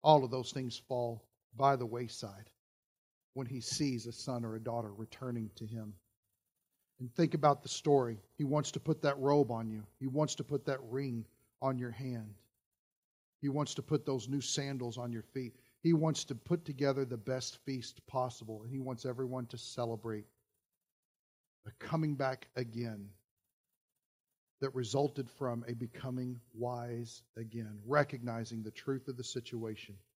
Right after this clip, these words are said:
and the actions that follow. God's heart is for people, and he desires to pursue them with his truth. So, Father, please bless our minds and our hearts to contemplate this amazing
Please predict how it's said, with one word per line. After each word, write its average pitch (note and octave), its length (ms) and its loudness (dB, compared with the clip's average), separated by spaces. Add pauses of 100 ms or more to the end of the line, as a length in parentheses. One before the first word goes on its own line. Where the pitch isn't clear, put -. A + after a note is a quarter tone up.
(720)
and B2 80 -8
the A#2+ 120 -2
actions A2 380 -8
that G#2+ 180 -16
follow. G2+ 300 -14 (1200)
God's C#3 240 4
heart A#2+ 320 0
is G#2 100 -6
for - 140 -10
people, F#2 580 -14 (1160)
and A#2 100 -10
he C#3 140 -4
desires A#2+ 680 -2 (280)
to - 60 -20
pursue - 560 -4
them A2 200 -8
with G#2 140 -10
his G#2 180 -10
truth. - 220 -18 (1400)
So, B2+ 120 -12
Father, C3+ 280 2
please C3 300 -2
bless B2 500 -2
our C3+ 180 -2
minds A2+ 540 -6
and A2+ 100 -6
our C3 140 -4
hearts G#2 460 -12
to - 160 -20
contemplate B2 840 -4 (720)
this C3+ 240 0
amazing C3 600 -4